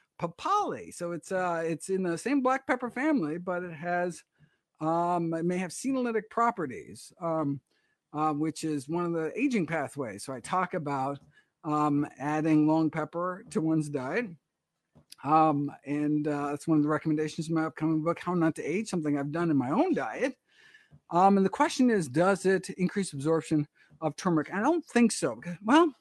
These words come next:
does it have piperine? That's a good question. So I believe what's, um, what's increasing absorption of, it's not so much the absorption of turmeric, it's the suppression of the detoxification of curcumin.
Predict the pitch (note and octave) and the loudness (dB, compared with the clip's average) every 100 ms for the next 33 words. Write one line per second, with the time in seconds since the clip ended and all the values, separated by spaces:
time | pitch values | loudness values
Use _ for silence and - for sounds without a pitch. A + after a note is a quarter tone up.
0 | _ - G#3+ A#3 B3+ - D4+ - E4 F4 | _ -10 -8 -4 -6 -6 -10 -6 -4 -2
1 | F#4 C4+ A3 A3 A3+ A3 A3+ - - - | -2 -2 -6 -8 -4 0 0 0 -8 -18
2 | _ _ _ - - _ - A3 G#3 C#4 | _ _ _ -20 -20 _ 2 4 6 4
3 | F#4 F#4+ D4+ G3 E3+ F3+ G3 F#3+ - F3 | 6 6 4 0 0 4 4 2 -6 -2
4 | F3 F3 E3+ D#3 D3 _ _ - _ _ | 2 4 4 2 -2 _ _ -20 _ _
5 | _ _ F3 F3 A#3 A3 G#3 G3 D3 F3+ | _ _ -6 -2 -2 -2 0 0 0 -2
6 | F3+ - E3+ D3+ D3+ D#3 E3+ D3+ A#3 G#3 | -4 -4 -4 -4 -6 -8 -10 -6 -4 -4
7 | - - F3+ D3+ D3+ C3+ G3 B3 A#3+ E3 | -6 -4 -2 -2 -4 -2 0 0 0 -4
8 | - D3 C3+ C3+ B2+ C#3 - F3 D#3+ D#3 | -4 -4 -4 -6 -6 -6 -4 0 4 2
9 | - - - - _ _ - - - - | 0 -16 -20 -20 _ _ -18 -16 -12 0
10 | F3+ - - A#3+ B3+ - A3 G3 F3+ _ | 0 0 -2 0 0 0 2 2 0 _
11 | _ _ - F3 D#3+ C#3+ D3+ A3+ G3+ G#3+ | _ _ -2 0 2 0 2 2 2 2
12 | F#3+ - D3 - B3+ C#4 - C#3 C#3 - | 0 -4 -10 -6 -2 -2 -2 -2 -4 -6
13 | E3 D3+ F#3+ E3+ D3 A#2 | -8 -2 2 2 2 -2